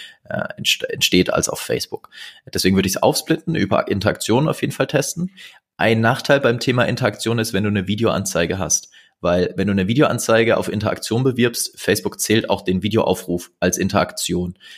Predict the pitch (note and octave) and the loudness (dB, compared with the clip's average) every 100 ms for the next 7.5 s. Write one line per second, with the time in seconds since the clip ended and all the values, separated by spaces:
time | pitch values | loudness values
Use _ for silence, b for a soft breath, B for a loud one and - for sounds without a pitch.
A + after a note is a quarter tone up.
0 | B - F2+ F2+ G2+ G2 A2+ - - G2 | B -2 0 2 2 4 2 2 0 0
1 | B2+ G#2+ G#2 G2+ G2+ G#2 A#2 - - G2+ | 0 0 0 -2 -2 0 2 2 0 -2
2 | A2 - A#2 A#2 - - - - F#2+ F#2+ | -2 0 0 0 -4 -14 -20 -6 -2 -2
3 | F#2+ F2+ F#2 G2 F#2 D2+ G2+ A2 A#2+ A#2 | -4 -2 0 0 2 2 2 2 2 2
4 | A#2 C3 B2 G#2 G#2 G2+ G#2 G2+ F#2+ - | 2 4 2 0 -2 -4 -4 -4 -2 2
5 | G2 B2+ - A#2 A2+ G#2+ G#2+ A2 D#2+ E2+ | 2 2 0 -2 0 -2 0 2 2 2
6 | G#2+ - A2 - G2 G2 G#2 G2 G#2 G2 | 0 0 -2 0 -2 -2 -2 0 0 -2
7 | F#2+ - F#2+ F#2+ | -2 -2 -2 -2